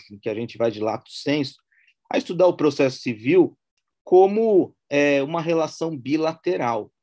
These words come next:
A gente sempre foi, aprendeu isso desde o início da faculdade até o fim, é uma relação bilateral por quê? Porque eu tenho uma parte A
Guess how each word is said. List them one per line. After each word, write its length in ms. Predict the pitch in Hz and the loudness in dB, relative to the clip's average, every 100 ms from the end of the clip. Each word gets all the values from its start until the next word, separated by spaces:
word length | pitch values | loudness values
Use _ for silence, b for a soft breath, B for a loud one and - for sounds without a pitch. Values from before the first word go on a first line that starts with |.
| _ _ _ _ _ _ _ - | _ _ _ _ _ _ _ -14
A 80 | - | -8
gente 220 | 165 175 | -8 -6
sempre 340 | - 220 - | -2 -2 -4
foi, 440 | - 165 185 160 - _ - | -4 2 4 4 0 _ -10
aprendeu 580 | 123 - 175 165 254 196 | -6 0 2 4 4 4
isso 320 | 185 - 117 | -4 -10 -12
desde 320 | 117 175 208 196 | -2 0 0 -4
o 40 | |
início 280 | 175 175 - | -6 -6 -4
da 120 | 147 | -4
faculdade 760 | - 135 - 113 123 143 151 127 | -4 -8 -8 -6 -2 0 -2 -4
até 200 | - 123 | -4 -4
o 60 | |
fim, 320 | - 156 165 - b b | -4 -12 -12 -14 b b
é 60 | - | -2
uma 140 | 277 | 2
relação 440 | 214 196 175 190 165 | 2 2 0 0 4
bilateral 580 | 165 160 - 175 180 | 4 2 0 0 0
por 220 | - 180 165 | -2 -6 -2
quê? 220 | 127 117 | -4 -4
Porque 220 | 202 - | -6 0
eu 80 | 214 | 0
tenho 460 | 202 165 160 175 - _ _ _ - | 2 -2 -2 -6 -10 _ _ _ -12
uma 180 | 220 139 | -6 -4
parte 540 | - 135 123 - 254 | 0 0 0 -4 0
A 280 | 165 165 | 2 2